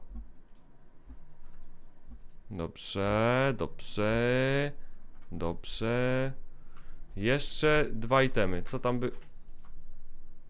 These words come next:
Boję się, ale dobra, nieważne. Co ja znalazłem? Czwórkę znalazłem, piątkę znalazłem, candy cane.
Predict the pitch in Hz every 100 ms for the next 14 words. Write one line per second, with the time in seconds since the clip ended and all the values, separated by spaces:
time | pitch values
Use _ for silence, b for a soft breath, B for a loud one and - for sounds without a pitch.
0 | - 95 92 87 - 101 101 92 90 92
1 | 92 87 80 104 - 160 151 147 127 117
2 | 110 - 147 160 156 165 165 147 156 156
3 | 147 165 170 170 165 143 147 151 - 147
4 | 139 147 139 139 151 147 147 143 131 131
5 | 127 - - 120 107 85